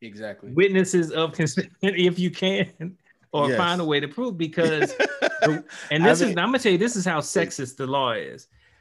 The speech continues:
Speaker 2: The sexist is that if she has had something to drink and she changed her mind when she sobers up, it's considered rape. If I had something to drink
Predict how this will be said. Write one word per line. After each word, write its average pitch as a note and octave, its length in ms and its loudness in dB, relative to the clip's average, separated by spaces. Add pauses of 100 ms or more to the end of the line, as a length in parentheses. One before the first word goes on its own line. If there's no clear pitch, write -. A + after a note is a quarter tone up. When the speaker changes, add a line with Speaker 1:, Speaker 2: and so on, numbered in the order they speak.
(460)
Speaker 2:
The C#3 80 -8
sexist A#3 460 -2
is D3 240 -2
that B2+ 320 -2 (680)
if D3 200 -2
she A#3 500 -2
has D3 260 -2
had C#3 280 -2
something B2+ 360 -6
to A#2 80 -6
drink A2+ 400 -10 (320)
and B2 160 -2
she D3 120 -8
changed C#3 440 -6
her B2+ 80 -4
mind A#2 440 -4
when A#2 120 -10
she A#2 140 -12
sobers A2 420 -6
up, G2+ 240 -8 (880)
it's C3+ 240 -6
considered A#2+ 480 -4
rape. A#2 360 -4 (180)
If C3+ 160 -6
I A3+ 200 -6
had F#3 200 0
something C3 360 -6
to A#2 80 -6
drink A2+ 400 -10